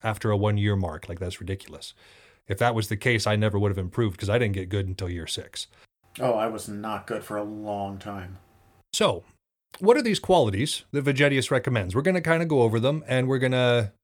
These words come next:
Speaker 1: we're gonna pick some fights with the dead guy, for certain. There's definitely some of these qualities that we agree with, and there's some of these qualities that, uh, can be interpreted a little bit differently within a modern context. So,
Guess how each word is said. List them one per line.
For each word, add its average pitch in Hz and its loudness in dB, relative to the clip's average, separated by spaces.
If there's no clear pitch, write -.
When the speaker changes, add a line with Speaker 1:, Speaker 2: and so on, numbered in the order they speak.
Speaker 1:
we're 156 2
gonna 208 6
pick 196 0
some 202 0
fights - 0
with 151 -4
the 180 4
dead 147 2
guy, 131 0
for 165 -2
certain. 127 0
There's 160 4
definitely 180 2
some 175 2
of 170 2
these 175 2
qualities 165 4
that 160 2
we 165 6
agree 156 4
with, 220 0
and 160 2
there's 170 2
some 185 4
of 180 2
these 175 0
qualities 175 2
that, 143 -2
uh, 147 -2
can 160 -2
be 151 0
interpreted 185 0
a 147 0
little 190 4
bit 160 -2
differently 143 -2
within 127 -2
a - 0
modern 113 0
context. - -4
So, 135 4